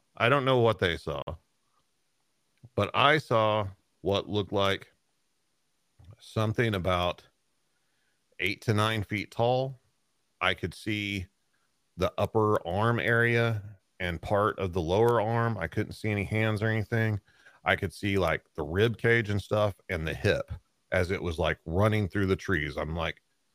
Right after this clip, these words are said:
spotlighting into the woods, and there's, like, you know, overgrowth and everything next to the tree line, and then you've got the pine trees, and it kinda goes down into this little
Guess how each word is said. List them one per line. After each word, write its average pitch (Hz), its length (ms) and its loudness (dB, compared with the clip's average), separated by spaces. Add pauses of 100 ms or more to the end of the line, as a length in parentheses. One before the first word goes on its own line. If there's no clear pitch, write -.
(220)
spotlighting 104 640 4 (300)
into 151 360 6
the 107 120 4
woods, 82 580 0 (480)
and 92 220 -2
there's, 87 180 0
like, 76 320 0
you 90 160 -4
know, 73 300 -6 (1080)
overgrowth 107 640 6
and 101 100 2
everything 98 520 2
next 95 260 0
to 104 120 2
the 92 160 0
tree 95 280 0
line, 90 460 0
and 82 120 -2
then 90 100 -4
you've 85 120 -4
got 87 180 -2
the - 80 -18
pine 110 320 2
trees, 95 500 0
and 80 140 -4
it 76 100 -8
kinda 98 220 0
goes 90 420 0
down 87 320 0
into 85 220 -6
this 78 220 -6
little 85 320 -2